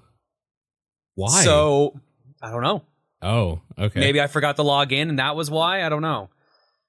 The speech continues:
Speaker 2: But, uh, so after the stream, I put the disc in, put the, the system in rest mode, and like, "Okay, it'll install 'cause it runs for two hours before it goes to sleep."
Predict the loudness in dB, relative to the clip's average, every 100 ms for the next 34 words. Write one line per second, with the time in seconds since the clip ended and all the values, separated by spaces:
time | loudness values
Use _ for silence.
0 | _ _ -2 0 0 2 4 4 2 0
1 | -4 -4 0 2 2 0 -4 -4 -6 -4
2 | -2 -4 -6 -10 -8 -6 -2 -2 -2 -4
3 | -6 -12 _ _ -12 -12 -16 -8 -4 -4
4 | -4 -4 0 -2 -2 -2 -2 -4 -4 -4
5 | -4 -6 -8 -16 _ _ _ -10 -6 -6
6 | -4 0 0 0 -6 -8 -8 -8 -8 -4
7 | -2 -2 -4 -8 -12 -10 -8 -6 -4 -6
8 | -6